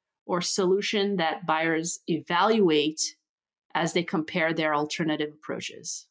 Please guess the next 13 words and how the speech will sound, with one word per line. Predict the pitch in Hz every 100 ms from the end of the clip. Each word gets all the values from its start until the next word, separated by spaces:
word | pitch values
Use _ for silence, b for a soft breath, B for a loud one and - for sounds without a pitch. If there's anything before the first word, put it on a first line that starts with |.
| _
So | - 202
I, | 185 -
I | 233 277
thought | 320 330
that | 302 226
was | 202
interesting | 214 208 185 185
'cause | 190
there | 202 196
are | 156
a | 190
few | - 247
frameworks | - 190 202 202 202 202 - -